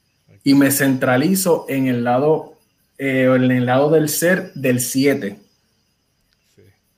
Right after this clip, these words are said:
Speaker 1: Pero a la misma vez puedo tener rasgos del nueve, porque además de eso existen lo que son las alas. Tú puedes tener rasgos del nueve como puedo tener rasgos del dos,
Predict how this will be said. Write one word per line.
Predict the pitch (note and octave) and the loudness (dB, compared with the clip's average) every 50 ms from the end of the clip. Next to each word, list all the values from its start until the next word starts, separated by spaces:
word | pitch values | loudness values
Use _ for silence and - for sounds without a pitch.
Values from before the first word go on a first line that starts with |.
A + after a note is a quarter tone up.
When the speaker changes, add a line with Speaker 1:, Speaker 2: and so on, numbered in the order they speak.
| _ _ _ _ _ _ _ _ _ _ _ _ _ _ _ _ _ _ _ _ _ _ | _ _ _ _ _ _ _ _ _ _ _ _ _ _ _ _ _ _ _ _ _ _
Speaker 1:
Pero | - C3 C3+ C#3 | 0 2 2 4
a | C#3 | 4
la | C#3 C#3 C#3 | 2 2 2
misma | C#3 D3 D#3+ D#3 - F#3+ F3 E3+ E3+ | 2 2 0 0 -2 -2 -2 -2 -2
vez | F3 F3 F3 D#3+ E3+ | -4 -4 -6 -8 -10
puedo | - _ - C#3+ C3+ C#3 D3 D3+ D3 | -12 _ -4 -2 0 0 0 -2 -2
tener | D#3+ D3+ D#3 D#3 D#3 D3+ C#3+ C3+ C#3+ - - _ _ _ _ _ _ _ _ _ _ _ _ _ - | -2 -2 -2 0 -2 -2 -4 -6 -10 -14 -20 _ _ _ _ _ _ _ _ _ _ _ _ _ -16
rasgos | B2 B2 B2 B2+ C3+ C#3 D3 D3+ E3+ E3+ F3+ F3+ E3 E3+ | -10 -6 -2 0 0 0 0 -2 -2 -2 -2 -2 -2 0
del | E3+ E3+ E3 D#3 D#3 D#3 | 2 2 2 2 2 0
nueve, | E3 E3+ E3+ E3+ D#3+ D3+ C#3 B2+ B2+ B2 C#3+ D#3 - - _ _ _ _ _ _ _ _ _ _ _ _ _ _ | 0 0 0 0 2 2 2 0 0 -2 -2 -4 -8 -14 _ _ _ _ _ _ _ _ _ _ _ _ _ _
porque | - B2 A#2+ A#2+ B2+ B2 A#2+ A#2+ - - - | -6 -6 -4 -2 -2 -2 -4 -4 -6 -10 -10
además | A#2+ B2+ B2+ B2 B2 B2+ B2+ B2+ B2+ | -6 -4 -4 -2 -2 0 -2 -2 0
de | C#3+ D#3 D#3+ E3+ F3+ | 2 2 2 2 2
eso | F#3 F3+ - C3 G#2+ | 0 -2 -2 -2 -2
existen | A2 A#2+ A#2+ - B2 B2+ B2 - D3 D3+ D3+ D3+ | -2 -4 -4 -4 -6 -6 -4 -2 0 0 0 0
lo | C#3+ C#3 B2 | 0 0 -2
que | B2+ B2 | -2 -4
son | - B2 B2 C3 | -4 -2 -2 0
las | C#3+ C3+ - | -2 -2 -2
alas. | - D#3 D#3 C#3 A#2 A2 A#2 B2+ - - - _ _ _ _ _ _ _ _ | -2 0 0 0 0 0 -2 -6 -10 -14 -20 _ _ _ _ _ _ _ _
Tú | - A2+ F#2+ | -12 -10 -6
puedes | - A#2 B2 C3 C3+ B2+ - - | -4 -2 -2 -2 -2 -4 -8 -4
tener | - C#3+ C#3 C#3+ C#3+ C#3+ C#3 C#3 - - _ _ _ _ _ _ - | -2 0 0 0 0 -2 -2 -4 -8 -18 _ _ _ _ _ _ -4
rasgos | C3 B2+ B2+ B2+ C3 D3+ D3+ D3+ | 0 0 2 2 2 2 2 4
del | E3 E3 D#3+ D#3+ | 4 2 2 2
nueve | E3+ F3+ F3+ E3+ D#3 C#3+ | 0 0 0 0 0 0
como | C#3+ B2+ B2+ B2+ A#2+ A#2+ | 0 0 0 -2 -2 0
puedo | B2 B2 C3 C#3 C#3+ C#3 | 0 0 2 0 0 -2
tener | D3+ C#3+ D3 D3+ D3 - | -2 -4 -4 -4 -4 -2
rasgos | C3+ B2+ B2 B2 B2+ B2 B2 | -2 -2 -2 -2 -2 -2 0
del | B2 A2+ G#2+ G2 | 0 0 -2 -2
dos, | G#2 A2 A2+ A2+ - - - _ | -4 -4 -6 -8 -10 -12 -14 _